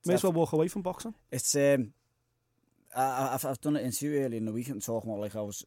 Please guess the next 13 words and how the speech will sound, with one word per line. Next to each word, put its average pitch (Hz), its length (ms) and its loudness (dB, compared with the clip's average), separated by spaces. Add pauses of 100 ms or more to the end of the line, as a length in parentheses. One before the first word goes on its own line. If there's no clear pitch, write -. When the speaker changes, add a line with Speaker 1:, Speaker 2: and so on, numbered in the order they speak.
(100)
Speaker 2:
I - 20 -10
was 101 180 -8
in, 104 380 -8
in 113 100 -8
a 113 60 -6
bad 113 240 -4
place. 123 340 -8 (640)
Um, 113 280 -4 (220)
it's - 140 -6
hard, 139 340 2
it's 143 200 0
hard 143 300 4
to, 160 220 2